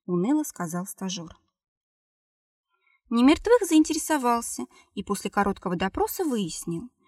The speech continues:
что эмпирическим путём юноше удалось установить. Его хватает ровно на одиннадцать секунд чтения журнала.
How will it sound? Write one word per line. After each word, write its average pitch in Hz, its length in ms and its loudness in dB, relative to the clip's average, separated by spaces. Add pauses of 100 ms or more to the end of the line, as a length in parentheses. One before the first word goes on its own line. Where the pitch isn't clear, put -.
(100)
что - 220 -6
эмпирическим 220 840 -2
путём 277 380 -4 (340)
юноше 294 480 2
удалось 185 540 -2
установить. 285 800 0 (400)
Его 185 300 0
хватает 202 560 -2
ровно 175 320 -2
на 170 220 0
одиннадцать 269 540 0
секунд 277 500 0
чтения 262 460 -2
журнала. 190 600 -4